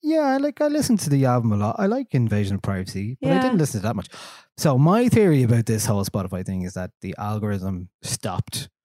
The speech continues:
Speaker 1: like,
Speaker 2: <laughs>
Speaker 1: in October or
Speaker 2: The
Speaker 1: something.
Speaker 2: algorithm was like, "Chill."
Speaker 1: Yeah, the album was like, "No, we'll, we'll do it now," 'cause, like,
Speaker 2: Okay.
Speaker 1: there's a lot of stuff from the last, uh,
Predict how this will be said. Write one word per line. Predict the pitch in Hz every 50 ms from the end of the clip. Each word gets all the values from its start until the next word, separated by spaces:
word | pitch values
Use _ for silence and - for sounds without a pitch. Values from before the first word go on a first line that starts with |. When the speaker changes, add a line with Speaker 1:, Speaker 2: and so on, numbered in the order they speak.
| _ _ _ _ _ _ _
Speaker 1:
like, | - 160 165 175
Speaker 2:
<laughs> | 160 139 156 143
Speaker 1:
in | 135 123 120 -
October | 110 113 - - 135 123 120 123 - 123 -
or | -
Speaker 2:
The | 185
Speaker 1:
something. | 160 - 165
Speaker 2:
algorithm | 180 175 165 160 165 170
was | 156 160 151
like, | 139 - 147
"Chill." | - - - 156 123 - - - 240 - - - - -
Speaker 1:
Yeah, | 143 135 127 -
the | - 151
album | 156 170 185
was | 160 139 131
like, | 123 117 107 - _ _ _
"No, | 175 175 175
we'll, | 165 165 165 160
we'll | 156 165 165
do | 143 175 190 180
it | 127
now," | 135 135 123 113 90 82 92 120 -
'cause, | - 135 143
like, | 156 139 131 135 135
Speaker 2:
Okay. | 139 - - - _
Speaker 1:
there's | - 131 131
a |
lot | 143 143
of | 147 135
stuff | - 139 117
from | - 123
the | 110 110
last, | 110 104 104 104 - 95 87 _ _ 113
uh, | 110 104 101 98 101 95 95 90